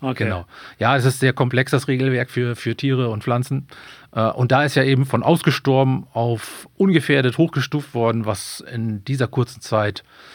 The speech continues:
Speaker 2: so meines Wissens nach noch nie vorgekommen ist.
Speaker 1: Und das Spannende ist, und das musst du auch nochmal einordnen für mich, das betrifft die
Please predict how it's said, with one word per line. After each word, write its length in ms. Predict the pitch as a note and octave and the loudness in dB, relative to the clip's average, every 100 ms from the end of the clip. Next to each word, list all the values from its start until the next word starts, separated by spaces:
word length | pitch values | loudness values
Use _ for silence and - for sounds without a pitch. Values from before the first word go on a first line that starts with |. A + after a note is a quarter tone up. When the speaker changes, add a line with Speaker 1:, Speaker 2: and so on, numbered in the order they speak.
| - F#2+ | -14 -4
Speaker 2:
so 320 | A2 B2+ C3 | 0 2 2
meines 440 | G#2+ A2+ C3+ - | 0 0 0 -2
Wissens 340 | A2 - G#2+ A2 | -6 -4 -4 -4
nach 220 | G2+ G#2 | -4 -4
noch 120 | F2+ | -6
nie 120 | G#2 | -6
vorgekommen 480 | G2+ F#2 F#2 F#2 F#2 | -6 -8 -8 -12 -14
ist. 160 | F#2+ - - | -14 -16 -8
Speaker 1:
Und 140 | D3 | -6
das 120 | C#3+ | -4
Spannende 520 | - - F#3+ C4+ D#3+ | -4 0 4 6 4
ist, 180 | E3 E3+ | 0 -2
und 60 | E3 | 0
das 140 | E3+ | 0
musst 240 | F3 G#3 F#3 | 0 -2 -2
du 40 | |
auch 100 | E3+ | -2
nochmal 260 | G3+ D#3+ C#3+ | 0 0 -2
einordnen 480 | C#3+ D3+ D3 D#3 C#3+ | -4 -6 -4 -4 -2
für 100 | D3 | 0
mich, 160 | E3 | 0
das 200 | E3 D3 | -2 -4
betrifft 680 | - D3 - A3 - - - | -6 -6 0 0 -2 -14 -8
die 320 | D#3+ D#3+ - | -4 -4 -6